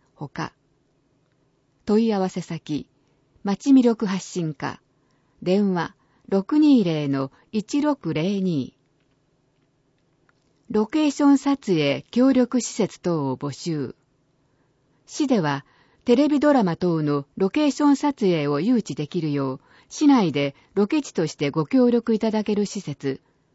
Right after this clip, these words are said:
事務所、病院、店舗、工場、アパートなどを募集しています。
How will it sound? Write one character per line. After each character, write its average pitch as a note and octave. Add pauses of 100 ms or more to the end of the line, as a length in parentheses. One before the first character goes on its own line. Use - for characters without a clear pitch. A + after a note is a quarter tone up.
(160)
事 F3
務 A#3
所、 C#3 (260)
病 G3+
院、 F#3 (340)
店 C4+
舗、 - (420)
工 A3+
場、 F#3 (380)
ア G3
パ D4
ー C4+
ト F3
な D3+
ど C#3
を C3
募 D#3+
集 A3+
し -
て G3+
い F3+
ま E3+
す。 -